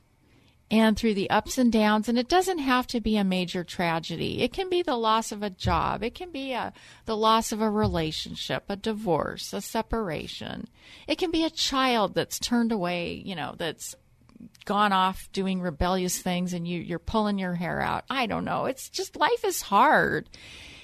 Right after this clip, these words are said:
And I'm telling you, the only thing that will sustain you through this thing called life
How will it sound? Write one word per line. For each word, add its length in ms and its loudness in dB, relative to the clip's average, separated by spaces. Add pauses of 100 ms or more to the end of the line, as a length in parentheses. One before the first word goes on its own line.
(220)
And 100 2
I'm 180 4
telling 460 0
you, 200 0
the 200 -4
only 380 6
thing 440 2
that 180 0
will 240 0
sustain 580 -2
you 160 -2
through 380 0
this 280 -2
thing 260 -2
called 320 0
life 580 -2